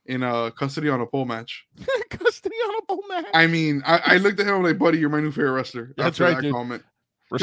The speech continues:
Speaker 1: you
Speaker 2: Respect.
Speaker 1: know that's my, that's my match.
Speaker 2: Yeah,
Speaker 1: That's something
Speaker 2: yeah,
Speaker 1: on a
Speaker 2: any,
Speaker 1: pole
Speaker 2: any,
Speaker 1: match.
Speaker 2: anything on a pole match is
Speaker 1: Anything
Speaker 2: your
Speaker 1: on a pole
Speaker 2: match.
Speaker 1: match. That's my match.
Speaker 2: Yeah.
Speaker 1: When he said, "I'm, that's it, you're my new favorite wrestler,"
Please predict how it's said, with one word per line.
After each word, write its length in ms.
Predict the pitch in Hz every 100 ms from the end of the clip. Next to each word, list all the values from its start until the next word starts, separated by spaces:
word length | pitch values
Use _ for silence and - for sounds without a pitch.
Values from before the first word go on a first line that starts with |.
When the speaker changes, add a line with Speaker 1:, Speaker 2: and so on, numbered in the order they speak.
| 170
Speaker 1:
you 40 |
Speaker 2:
Respect. 20 |
Speaker 1:
know 80 | 220
that's 160 | 254 -
my, 180 | 208 165
that's 160 | 196
my 120 | 202 180
match. 500 | 185 - - - - _ _ _
Speaker 2:
Yeah, 160 | 175 165
Speaker 1:
That's 160 | 156
something 240 | 202 175 165
Speaker 2:
yeah, 80 |
Speaker 1:
on 60 | 175
a 20 |
Speaker 2:
any, 100 | 156 208
Speaker 1:
pole 100 | 185
Speaker 2:
any, 100 | 214
Speaker 1:
match. 100 | 220
Speaker 2:
anything 360 | 240 247 247 226
on 80 | 208
a 40 |
pole 240 | - 208
match 220 | 196 151 226
is 60 |
Speaker 1:
Anything 180 | 254 147
Speaker 2:
your 80 | 247
Speaker 1:
on 60 |
a 40 | 226
pole 140 | 240
Speaker 2:
match. 80 | 185
Speaker 1:
match. 60 | 143
That's 140 | 165
my 80 | 226
match. 420 | 202 190 117 - -
Speaker 2:
Yeah. 120 | 123
Speaker 1:
When 100 | -
he 160 | 214
said, 200 | 233 240
"I'm, 100 | 240 196
that's 220 | 165 160
it, 100 | 196
you're 120 | 170
my 80 | 165
new 100 | 170
favorite 200 | 175 156
wrestler," 440 | 170 170 170 165